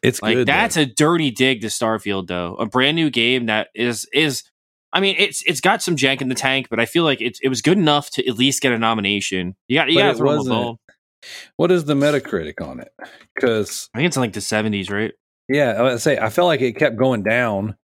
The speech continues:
Speaker 2: Well, that's
Speaker 1: over
Speaker 2: 'cause
Speaker 1: and
Speaker 2: people
Speaker 1: over
Speaker 2: were
Speaker 1: and
Speaker 2: review
Speaker 1: over.
Speaker 2: bombing the shit out of it, and I feel bad for Microsoft in that sense, but I don't 'cause, uh, they don't make good games, so.
Speaker 1: Okay, so right now, Starfield on Xbox Series X has an eighty-three,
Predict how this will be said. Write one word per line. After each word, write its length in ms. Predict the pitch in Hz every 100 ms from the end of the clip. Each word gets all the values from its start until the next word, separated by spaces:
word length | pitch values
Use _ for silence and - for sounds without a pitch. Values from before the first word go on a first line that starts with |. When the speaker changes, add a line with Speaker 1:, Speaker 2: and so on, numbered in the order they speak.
| - - -
Speaker 2:
Well, 140 | 151
that's 140 | 302 277
Speaker 1:
over 80 | -
Speaker 2:
'cause 60 | 262
Speaker 1:
and 0 |
Speaker 2:
people 140 | 185
Speaker 1:
over 80 | 160
Speaker 2:
were 40 | 131
Speaker 1:
and 60 | 131
Speaker 2:
review 120 | 131
Speaker 1:
over. 60 | 123
Speaker 2:
bombing 300 | 127 127 120
the 40 |
shit 220 | 113 117
out 200 | 113 113
of 60 | 107
it, 140 | 110
and 340 | 67 101 98 -
I 120 | 139
feel 160 | 147 151
bad 220 | 117 113
for 80 | 117
Microsoft 500 | 110 110 - 110 110
in 80 | 104
that 220 | 107 -
sense, 260 | 123 120
but 260 | - 113 - - - - -
I 80 |
don't 340 | 160 247 247 -
'cause, 380 | 160 151 135 147
uh, 340 | 147 151 139
they 120 | 131
don't 160 | 135 165
make 140 | 160
good 140 | 147 143
games, 300 | 202 113 -
so. 400 | - 71 - - -
Speaker 1:
Okay, 140 | 135
so 380 | 127 165 139 127 -
right 160 | 143
now, 140 | 156 131
Starfield 380 | - 143 143 143
on 20 |
Xbox 420 | 123 123 - 127
Series 220 | - 127 110
X 240 | 127 120
has 140 | 127 113
an 80 | 110
eighty-three, 720 | 107 107 98 110 95 65